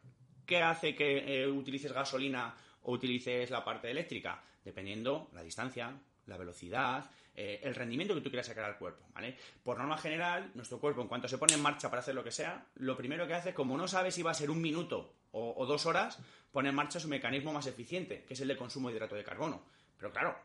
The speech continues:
si ve, tu cuerpo detecta que eso no es un minuto, que no son dos, que no son tres, y dice, "Ostras, que esto va para largo", dice, "Espera, tengo un sistema mucho más eficiente",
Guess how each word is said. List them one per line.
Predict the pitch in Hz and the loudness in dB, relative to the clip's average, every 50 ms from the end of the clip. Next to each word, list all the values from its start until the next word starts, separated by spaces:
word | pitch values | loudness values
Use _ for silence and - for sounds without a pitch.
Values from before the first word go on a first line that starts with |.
| - _ | -18 _
si | - - - 85 98 101 | -12 -10 -8 -6 -6 -4
ve, | 92 104 110 107 - - | -2 -2 -2 -2 -4 -6
tu | - 110 - | -12 -12 -6
cuerpo | - 131 135 135 139 | -4 -4 -2 2 2
detecta | 139 131 127 - - - - 98 95 - - - - - - _ | 2 2 2 -2 -4 -4 -4 -6 -6 -6 -10 -20 -20 -20 -20 _
que | - 98 101 110 | -8 -4 -4 -2
eso | - - 123 | -2 -2 -2
no | 123 123 | -2 -2
es | 123 120 | -2 -2
un | 113 | -4
minuto, | 110 117 139 160 156 107 78 - - _ _ - - | -2 -2 -2 -2 -2 -4 -8 -10 -12 _ _ -18 -12
que | - 95 | -10 -8
no | 98 110 | -8 -8
son | 110 110 104 | -8 -6 -2
dos, | 113 139 127 - - | 0 0 0 0 -4
que | - | -8
no | 113 123 | -8 -8
son | 120 123 120 104 | -8 -8 -6 -2
tres, | - 147 143 - - - - | 0 0 0 0 -2 -8 -16
y | - | -20
dice, | - - - | -20 -18 -16
"Ostras, | - - 135 120 | -10 -6 -6 -6
que | - - | -6 -8
esto | - - 113 110 | -12 -6 -4 -4
va | 110 107 | -4 -4
para | 117 113 113 | -4 -2 0
largo", | 131 147 156 135 151 160 160 - - - - - _ _ | 0 2 2 2 0 -2 -4 -8 -16 -20 -20 -20 _ _
dice, | - 98 101 | -20 -16 -8
"Espera, | - 117 117 113 | -4 -4 -4 -2
tengo | - 110 117 131 | -4 -4 -2 -2
un | 131 127 | -2 -2
sistema | - 120 - 143 139 131 120 | -2 -4 -4 -4 -4 -4 -2
mucho | 113 131 165 165 - 185 | -2 -4 -4 -4 -2 -4
más | 160 147 - 143 | -4 -4 -4 -4
eficiente", | 135 - 131 120 - 156 156 160 139 156 160 180 233 - | -6 -6 -8 -6 -4 -2 -2 -2 -2 -2 -2 -4 -4 -10